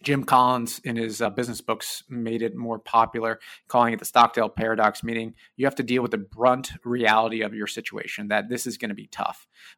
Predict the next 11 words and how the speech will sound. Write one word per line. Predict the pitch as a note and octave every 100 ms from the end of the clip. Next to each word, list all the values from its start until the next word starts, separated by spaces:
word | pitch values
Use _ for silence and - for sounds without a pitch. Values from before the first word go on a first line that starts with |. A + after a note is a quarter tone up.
| -
but | A#2+
have | - B2 A#2+ A2
the | A#2+ A#2 A#2
long-term | A#2 A#2+ A#2+ A#2+ A#2
optimism | A2 A2 A#2 A2+ A2 A#2
that | A2 A2+
you're | A2+
gonna | A2+ A2
get | G#2 G#2+
through | - - G#2+
it. | A2